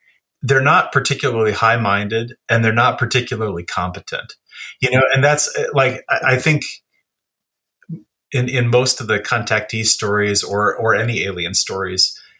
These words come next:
the assumption is that the aliens are either really, really brilliant, br-, really brilliant, or really devious, or really inspired, or something like this.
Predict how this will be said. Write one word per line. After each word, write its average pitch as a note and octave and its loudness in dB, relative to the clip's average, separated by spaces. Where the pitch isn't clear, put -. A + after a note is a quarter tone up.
the A#2+ 2
assumption C3 2
is G2 0
that F#2+ -4
the G2+ -4
aliens G2+ -2
are F#2 -2
either F#2+ -6
really, A#2 0
really A#2+ 2
brilliant, G#2+ -2
br-, A2+ -2
really B2+ 2
brilliant, B2 2
or G2 -4
really F#2+ -4
devious, G#2 0
or F2+ -2
really G2+ 0
inspired, F#2+ 0
or F#2 -6
something G2 -4
like D#2+ -4
this. F#2+ -2